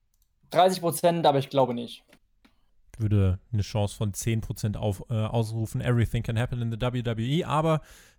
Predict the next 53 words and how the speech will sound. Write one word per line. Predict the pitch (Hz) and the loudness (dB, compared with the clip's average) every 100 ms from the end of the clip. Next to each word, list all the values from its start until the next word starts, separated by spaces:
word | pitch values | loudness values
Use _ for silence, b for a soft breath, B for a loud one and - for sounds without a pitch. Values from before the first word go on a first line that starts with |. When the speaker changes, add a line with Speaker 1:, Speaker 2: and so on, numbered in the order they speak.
| - | -4
Speaker 2:
äh, | 131 131 127 | 0 2 2
wenn | 117 143 170 | 2 2 2
du | 147 151 147 | 2 2 0
vorhast, | 135 - 139 156 160 156 131 143 - | -4 -2 2 4 4 2 -2 -4 -2
jetzt | 127 - | -6 -4
zum | 117 | -2
Beispiel | 117 - 113 | -2 0 -2
in | |
Orton | 110 117 131 127 | 0 0 0 0
den | 107 | -2
Titel | - 175 151 | -4 -8 -8
zu | - 131 | -8 -8
geben | 135 139 123 120 | -6 -4 -4 -4
oder | 117 110 110 | -2 0 0
wenn | 117 | 0
du | 110 | 0
da | 113 | 0
die | 107 | 0
Fehde | 104 - 120 | -4 -2 -4
generell | 110 107 104 113 | -2 -2 -2 0
weiterziehen | 120 139 - 123 | 0 -2 -4 0
möchtest, | 120 120 - - B B | 2 2 0 -4 B B
dann | - 101 | -6 0
sollte | 110 113 | 2 2
man | 110 107 | 2 0
die | 104 | -2
Zeit | - 107 | -4 -2
nach | 110 113 | 0 0
dem | 110 | -2
SummerSlam | - 110 110 110 | 0 -2 0 -2
erstmal | 110 110 113 | -2 -2 -2
dazu | 104 - 110 | -4 -2 -2
nutzen, | 110 - | -2 -2
richtige | 110 107 117 104 | -2 -2 -2 -4
Face-Contender | - 151 - 110 98 101 95 | -2 -2 0 -2 0 0 -2
für | 110 | -2
Orton | 110 95 117 | -2 -4 -2
aufzubauen. | 101 98 - 101 98 123 B B | -4 -4 -4 0 2 0 B B
Äh, | - 110 | -6 -4
insofern | 101 101 113 - 110 101 98 98 110 110 - 110 95 | -4 -4 -6 -2 0 0 0 -2 -6 -10 -10 -10 -4
weiß | 101 107 | -2 0
ich | 104 | 0
nicht, | 98 92 | -2 -4
also | 101 92 | -8 -8
irgendein | 110 113 107 113 | -4 -4 -4 -4
Eingriff | 123 131 120 | -2 -2 -2
nach | 117 110 | -2 -2
dem | 117 | -2
Match, | 117 - | -2 -4
ich | 107 | -6
glaub's | - 127 - | -2 -2 0
eigentlich | 131 131 117 | -2 -2 -2
nicht. | 147 185 | -2 -4